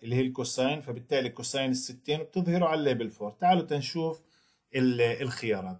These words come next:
ظل تمام؟ لا. ظل؟ لا. جيب؟ لا. إذن جيب تمام الزاوية ستين اللي هي الكوساين أو الجتا. إلى أي مجموعة تنتمي هاي اللبنة؟ تنتمي لتكست.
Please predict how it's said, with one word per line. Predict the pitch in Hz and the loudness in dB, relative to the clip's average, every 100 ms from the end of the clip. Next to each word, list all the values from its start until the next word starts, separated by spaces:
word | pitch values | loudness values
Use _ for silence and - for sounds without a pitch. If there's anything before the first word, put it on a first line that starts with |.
| 123 | -2
ظل | 127 190 180 | 2 4 2
تمام؟ | - 147 151 170 147 | 0 -2 -2 -2 -2
لا. | 107 - _ _ _ 123 | -4 -6 _ _ _ -2
ظل؟ | 147 160 190 185 | 0 2 0 -2
لا. | 196 185 - - _ _ _ _ _ - | 0 0 0 -14 _ _ _ _ _ -4
جيب؟ | 131 180 185 | 2 2 4
لا. | 175 127 - - _ | 4 2 0 -18 _
إذن | 147 151 143 | -4 -2 -2
جيب | 127 160 - | 0 -2 -2
تمام | - 131 147 131 | -2 0 2 0
الزاوية | 107 110 135 127 | -2 2 2 2
ستين | - - - 147 165 | -4 -12 -8 -6 -4
اللي | 131 123 131 | -6 -4 -4
هي | 135 | -4
الكوساين | 127 123 - 143 165 180 | -8 -8 -2 0 2 0
أو | 180 165 165 - | 0 -6 -6 -6
الجتا. | 113 98 - _ _ _ _ _ _ _ _ _ _ _ _ _ _ _ - | -8 -8 -18 _ _ _ _ _ _ _ _ _ _ _ _ _ _ _ -4
إلى | 139 165 | 0 2
أي | 214 | 2
مجموعة | 165 127 143 151 127 | 2 0 0 2 0
تنتمي | 127 139 131 135 135 | 0 -2 -2 -2 -2
هاي | 110 135 139 139 | -2 0 2 2
اللبنة؟ | 127 123 120 117 113 127 127 _ - | 2 2 0 -2 -4 -4 -8 _ -6
تنتمي | 131 127 131 | -4 0 2
لتكست. | 127 120 123 123 - - _ - | 2 0 -2 -4 -6 -12 _ -20